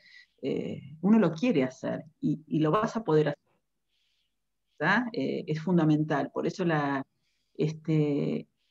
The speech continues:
esta, mm, eh, esto que estaba diciendo Viviana, de querer hacer todo y todo perfecto, eso ya empezás con esta bandeja, eh,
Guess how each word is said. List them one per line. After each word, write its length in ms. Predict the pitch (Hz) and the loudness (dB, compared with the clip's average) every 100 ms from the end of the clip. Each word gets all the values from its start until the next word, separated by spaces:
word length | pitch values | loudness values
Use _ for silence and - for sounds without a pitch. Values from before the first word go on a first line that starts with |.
| - | -8
esta, 1000 | 147 - - 170 156 147 143 131 131 127 | -8 -8 -4 0 2 2 2 0 -2 -2
mm, 520 | 123 113 107 104 - - _ _ _ _ _ _ _ | 0 0 -2 -6 -12 -18 _ _ _ _ _ _ _
eh, 440 | 147 139 131 127 123 127 127 127 131 - _ - | -4 -2 -2 -2 -2 -4 -4 -8 -14 -18 _ -4
esto 240 | 160 160 | -2 0
que 60 | 147 | -2
estaba 220 | - 165 | 0 4
diciendo 440 | 156 156 202 190 151 | 4 2 0 2 2
Viviana, 280 | 147 143 | 2 2
de 120 | 135 135 | 0 -2
querer 200 | 151 160 | 0 0
hacer 240 | 160 156 - | 0 -4 -6
todo 360 | 170 160 151 143 | -4 -2 -2 -2
y 100 | 156 | -4
todo 240 | 165 175 - | 0 0 2
perfecto, 840 | 151 - - 190 - 135 135 - - | -4 -4 -4 -6 -4 -6 -6 -6 -6
eso 300 | 160 - 170 | -6 -2 -4
ya 360 | - 170 170 - | -2 -2 -2 -2
empezás 480 | 151 143 151 156 156 | -2 -2 -4 -6 -4
con 180 | 143 156 | -2 -2
esta 200 | 175 165 | -2 0
bandeja, 600 | 143 143 139 - 131 - _ _ _ | 2 2 0 -4 -10 -10 _ _ _
eh, 280 | 175 160 156 | -18 -16 -16